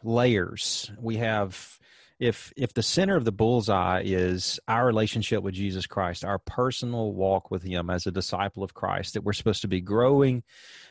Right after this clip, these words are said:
in not only our knowledge of what it means to be a disciple, but in our love for Jesus as a disciple. That's the center of the bullseye. And then the second ring would be our family.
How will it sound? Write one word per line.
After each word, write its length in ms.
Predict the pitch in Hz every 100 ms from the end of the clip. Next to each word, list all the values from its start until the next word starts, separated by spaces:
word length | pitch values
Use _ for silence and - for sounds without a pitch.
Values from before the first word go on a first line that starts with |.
| _
in 420 | 113 101 95 92 -
not 240 | 113 117
only 200 | 113 98
our 140 | 90
knowledge 680 | 90 92 113 120 120 117 - -
of 140 | 104
what 180 | 107 110
it 80 | 104
means 300 | 104 107 -
to 140 | -
be 120 | 104
a 40 | 101
disciple, 560 | 95 - 98 95 98
but 220 | 87 90 87 _ -
in 120 | 98
our 160 | 92
love 360 | 90 101 117 101
for 160 | - 98
Jesus 460 | 92 98 90 92
as 140 | 95 87
a 60 |
disciple. 380 | 87 90 90 101
That's 360 | 110 131 - -
the 120 | 117
center 480 | - - 131 117 107
of 420 | 107 101 95 - _ _ _ -
the 60 |
bullseye. 640 | 98 110 113 101 92 92 98
And 100 | 98
then 140 | 104
the 140 | 95 92
second 520 | - 151 160 202 98
ring 200 | 98 92
would 140 | 95
be 120 | 98
our 120 | 92 82
family. 540 | - 104 95 90 87